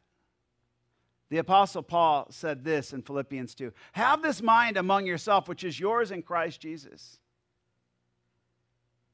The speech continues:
Have this in your mind. Is your first thought about your greatness or, or your lack of greatness among men? Then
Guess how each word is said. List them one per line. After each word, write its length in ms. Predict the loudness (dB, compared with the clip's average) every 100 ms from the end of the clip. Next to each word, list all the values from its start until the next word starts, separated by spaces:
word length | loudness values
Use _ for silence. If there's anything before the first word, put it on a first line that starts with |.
| _ _ _
Have 180 | -16 -12
this 300 | -12 -12 -10
in 120 | -6
your 120 | -4
mind. 380 | -4 -4 -6 -12 _ _ -10
Is 160 | -4 -2
your 140 | -2
first 440 | -2 0 0 0 -8 -2
thought 400 | 2 2 0 -4 _ _ _ _ _ _ _ _ _ _ _ _ _ _ -4
about 360 | 2 4 4
your 180 | 2 0
greatness 920 | 2 0 0 -4 -12 -12 -16 -18 -20 _ _ _ _ _ _ _ _ _ _ _ _ _ -4
or, 200 | 2 4
or 200 | 4 4
your 180 | 4 2
lack 320 | 4 4 2
of 140 | -2 -2
greatness 800 | -4 -4 -10 -12 -16 -18 -20 -20 _ _ _
among 340 | -6 -4 -4 -4
men? 320 | -6 -8 -14 _ _ _ _ _ _ _ _ _ _ _ _ _ _ _ _ _ _
Then 400 | -4 0 0 -4